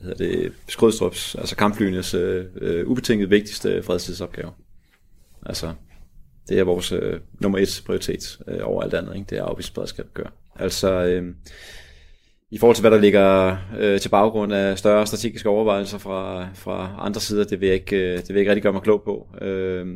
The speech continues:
men, men, øh, men altså, for det meste for os, så, så foregår det meget, øh, udramatisk. Vi er der jo heller ikke for at, at eskalere situationen. Altså, vi er der jo for at... Øh, at vise, at, øh, at, at, at vi holder, holder øje med, hvad der sker i vores, øh, interesseområde.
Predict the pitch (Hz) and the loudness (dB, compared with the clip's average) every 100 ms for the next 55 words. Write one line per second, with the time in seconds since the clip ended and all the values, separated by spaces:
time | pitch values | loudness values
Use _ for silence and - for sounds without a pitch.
0 | 92 90 92 92 92 95 92 92 87 87 | -12 -16 -12 -10 -8 -8 -8 -6 -6 -8
1 | 92 92 _ 104 92 98 104 101 113 113 | -12 -20 _ -10 -8 -6 -2 0 0 0
2 | 104 92 98 - 101 - 101 - 104 98 | -2 0 0 -2 -6 -8 -12 -4 -4 -4
3 | 92 92 92 92 90 87 92 92 92 92 | -6 -6 -4 -4 -6 -8 -10 -8 -8 -10
4 | - - _ _ - - - - - 104 | -14 -18 _ _ -20 -20 -20 -20 2 4
5 | 107 110 110 107 107 90 90 82 95 98 | 6 6 4 4 4 4 0 -4 -2 -2
6 | 113 110 101 104 98 104 98 92 92 - | 2 2 2 -4 -4 -4 -6 -10 -16 -14
7 | - - 95 95 107 113 98 95 101 92 | -12 -6 -2 4 6 6 4 2 0 0
8 | 87 82 - 85 87 - - _ - - | -4 -8 -8 -8 -8 -10 -16 _ -20 -20
9 | - - - - - _ 95 117 131 135 | -20 -20 -20 -20 -20 _ 2 4 6 6
10 | 120 113 98 92 90 - 90 82 85 80 | 6 6 4 2 0 -2 -2 -2 -6 -10
11 | 85 90 82 - - - - - - - | -16 -14 -14 -14 -14 -12 -12 -14 -14 -12
12 | - - - 92 101 104 92 98 95 104 | -12 -12 -10 -6 0 2 4 4 6 6
13 | 117 101 104 - 139 113 104 104 98 92 | 6 2 2 4 4 2 -8 -6 -6 -6
14 | 101 95 98 98 123 131 123 127 | -6 -6 -4 -2 -2 -4 -6 -8